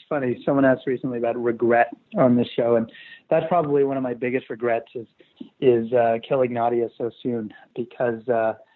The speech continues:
you know, eh, eh, although it's hard to say 'cause in hindsight it, it's a regret, but in the moment it felt like we needed that to understand Baldwin better, uh, and to go, you know, further in that direction. But, uh, we love,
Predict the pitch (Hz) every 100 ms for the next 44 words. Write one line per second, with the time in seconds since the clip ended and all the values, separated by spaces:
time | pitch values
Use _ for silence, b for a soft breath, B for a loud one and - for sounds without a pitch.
0 | b b - 123 113 110 - 165 151 180
1 | 175 185 170 180 185 208 196 190 208 190
2 | 180 156 151 143 147 143 185 180 160 135
3 | 131 127 - 127 135 123 117 131 123 -
4 | 123 123 127 139 151 151 135 131 _ b
5 | b b 135 120 135 135 131 123 123 -
6 | _ _ _ _ - 139 147 139 131 139
7 | 139 127 123 123 - 127 120 117 135 120
8 | 120 117 117 113 110 113 107 107 - _
9 | _ 131 123 117 123 - 120 113 120 110
10 | 120 120 117 127 131 117 110 131 117 113
11 | 113 110 117 113 113 - 123 110 110 117
12 | - B B B - 120 117 113 120 147
13 | 131 127 123 120